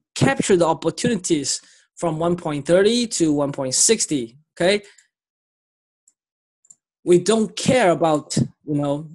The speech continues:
the bearish news. We just want to focus on the patterns, okay? For example, let me just show you guys, okay? I can even, you know, project the next wave, okay?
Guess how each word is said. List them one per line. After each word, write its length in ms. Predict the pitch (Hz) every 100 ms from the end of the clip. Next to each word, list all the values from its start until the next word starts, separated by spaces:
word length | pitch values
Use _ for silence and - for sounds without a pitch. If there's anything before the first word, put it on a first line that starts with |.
| -
the 220 | 151 147 143 -
bearish 420 | 160 160 160 -
news. 480 | 175 220 156 131 - _
We 140 | 156
just 220 | 151 180
want 160 | 180 175
to 80 | 151
focus 520 | - 240 262 247 208
on 100 | 196
the 120 | 170 -
patterns, 440 | - 240 202 139 135
okay? 260 | 143 175
For 280 | 175 254 269
example, 420 | 196 160 226 190
let 100 | 175
me 80 | 220
just 180 | 214 -
show 120 | 220
you 180 | 208 185
guys, 280 | 180 135 -
okay? 240 | 143 165
I 140 | 175
can 160 | 180 190
even, 360 | 220 208 208 196 - _ _ _ _
you 80 | 165
know, 280 | 170 165 156 _
project 580 | 202 196 175 226 175 -
the 80 | 170
next 300 | 185 180 170
wave, 460 | 180 233 156 - - _ 160
okay? 240 | 175 180